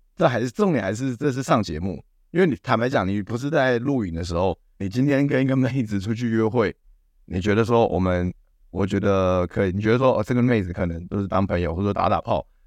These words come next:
那你要摸她可以啊。但问题是现在是上节目，会去上这种节目的女生跟男生，我们，啊，我们现在讲女生就好了。会上这种节目的女生，她就是，我不知道，我觉得她就是，她就是会在乎自己的形象啊。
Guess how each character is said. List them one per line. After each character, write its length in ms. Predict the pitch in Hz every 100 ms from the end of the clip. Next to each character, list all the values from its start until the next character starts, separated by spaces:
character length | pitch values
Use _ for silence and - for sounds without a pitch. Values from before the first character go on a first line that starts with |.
| _
那 140 | - 147
你 120 | 107
要 120 | 104
摸 220 | 127 120
她 120 | 123 117
可 220 | - 95
以 100 | 85
啊。 120 | - -
但 140 | 185
问 120 | 190
题 40 | 147
是 100 | 165
现 120 | 170
在 60 |
是 60 | 156
上 240 | 147 147
节 200 | 113 92
目， 240 | 104 120 - _ _ _ _ -
会 120 | 185
去 80 | 190
上 160 | 196
这 60 | 175
种 180 | 180 131
节 160 | 107
目 160 | 123 151
的 100 | 123
女 180 | 107 82
生 340 | 80 120 127 - _ _ _
跟 200 | 120 151
男 180 | 107 107
生， 240 | 120 120 - _ _
我 120 | -
们， 80 | 120 -
啊， 60 |
我 60 | 107
们 80 | 113
现 80 |
在 100 | 139
讲 140 | 127 123
女 120 | 107
生 180 | 90 107
就 140 | 110
好 100 | 101
了。 80 | - - _ _ _ _ _
会 140 | 190
上 180 | 180 185
这 60 | 175
种 100 | 135
节 160 | 107
目 120 | 127 147
的 60 |
女 180 | 113 90
生， 260 | 82 113 123
她 120 | 123
就 140 | 135
是， 260 | 127 135 131 - _
我 160 | - 85
不 80 | 101
知 80 |
道， 260 | 107 87 80
我 100 | -
觉 100 | 117
得 60 | 160
她 140 | 180
就 140 | 190 196
是， 180 | 208 190 _ _
她 140 | - 202
就 140 | 214
是 60 | 214
会 140 | 214
在 240 | - 190 175
乎 100 | 190
自 100 | 175
己 60 |
的 80 | 113
形 300 | - 67 90
象 280 | - 127 90
啊。 180 | 50